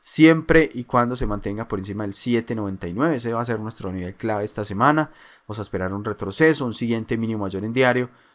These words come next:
Favorecemos largos. Creo que el primer objetivo estaría por los lados del nueve cincuenta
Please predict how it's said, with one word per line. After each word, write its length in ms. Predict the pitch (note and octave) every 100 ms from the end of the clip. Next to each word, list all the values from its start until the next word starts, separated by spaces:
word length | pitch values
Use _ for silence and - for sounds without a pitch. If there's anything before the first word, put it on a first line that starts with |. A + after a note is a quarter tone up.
| _
Favorecemos 500 | F#2+ F#2+ G2 G#2+ A#2
largos. 640 | A#2+ G#2+ G#2+ - - -
Creo 160 | G2+ G2+
que 100 | F#2
el 80 |
primer 300 | - F#2+ F#2+
objetivo 420 | G2+ G2+ - G2+ G2
estaría 320 | - F#2 G2+
por 120 | G2
los 80 | F2+
lados 160 | F#2+
del 120 | G#2 G2+
nueve 200 | A#2+ C#3+
cincuenta 580 | D#3 - D3+ C#3+ C3+